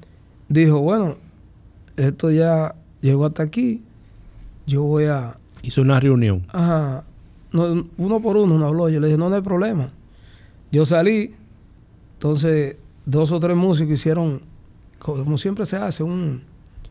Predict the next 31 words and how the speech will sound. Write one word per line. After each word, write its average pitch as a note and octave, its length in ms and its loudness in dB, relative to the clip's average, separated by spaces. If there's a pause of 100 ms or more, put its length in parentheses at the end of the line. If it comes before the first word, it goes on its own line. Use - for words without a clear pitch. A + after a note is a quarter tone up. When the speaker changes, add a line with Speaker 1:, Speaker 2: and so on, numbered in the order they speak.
(500)
Speaker 1:
un D#3 100 0
clancito D#3+ 520 0
para C#3 200 -4
ir C#3+ 80 -4
a D3+ 40 -4
la D3 80 -2
Secretaría C3 580 -6
de B2+ 60 -6
Trabajo. C#3+ 420 -6 (1120)
Y C3+ 120 2
me C#3 100 0
dijeron C#3+ 320 0
a C#3 60 -2
mí, C3+ 300 -6 (560)
"Tú - 80 -14
sabes G3+ 160 -2
que D#3+ 60 2
mientras C3+ 280 0
más D3+ 160 0
vamos, D#3+ 480 -6 (1040)
eh, C3 180 -4
eh, A#2 300 -6 (460)
te D3 100 0
escuchas C#3 360 -2
más F#3 240 -4 (680)
y, D3 220 0
y C#3+ 240 -2
tiene C#3+ 300 -2
mucho D3 340 -2
más D3 180 0
credibilidad." C#3+ 540 -2